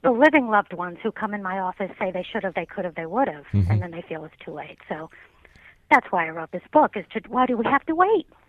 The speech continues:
Speaker 1: We shouldn't have to wait. We can make our lives better now. Try to see the other person's point of view. Try to see through their eyes how we are affecting them.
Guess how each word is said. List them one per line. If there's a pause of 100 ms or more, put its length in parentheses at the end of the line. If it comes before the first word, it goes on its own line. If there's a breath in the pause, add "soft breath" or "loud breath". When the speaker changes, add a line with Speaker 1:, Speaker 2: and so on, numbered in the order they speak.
Speaker 1:
We
shouldn't
have
to
wait.
We
can
make
our
lives
better
now.
Try
to
see
the
other
person's
point
of
view. (680 soft breath)
Try
to
see
through
their
eyes
how
we
are
affecting
them.